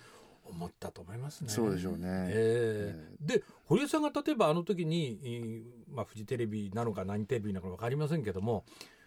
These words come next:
Speaker 1: テレビ局撮ってたらやっぱテレビって変わってたんですかね？
Speaker 2: うん、多分その、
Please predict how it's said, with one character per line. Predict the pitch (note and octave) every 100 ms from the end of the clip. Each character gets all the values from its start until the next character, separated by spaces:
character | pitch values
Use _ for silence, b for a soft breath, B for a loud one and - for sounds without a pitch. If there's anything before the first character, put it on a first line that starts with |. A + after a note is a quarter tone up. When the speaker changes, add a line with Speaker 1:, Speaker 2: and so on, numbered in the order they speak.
| B -
Speaker 1:
テ | C3
レ | G3
ビ |
局 | F#3+ B2
撮 | -
っ | D#3+
て | -
た | F#2
ら |
や | F2+
っ |
ぱ | -
テ | - G#3
レ | F#3
ビ | -
っ |
て | - -
変 | -
わ | D3+
っ |
て | -
た | - -
ん |
で | -
す | -
か | -
ね？ | F#2 G#2+ - _ -
Speaker 2:
う |
ん、 | C3+ B2+
多 | E3 F#3+
分 | F3+ C3
そ | B2+
の、 | B2 B2 B2 A#2+ A#2+ A#2+ A2+ A2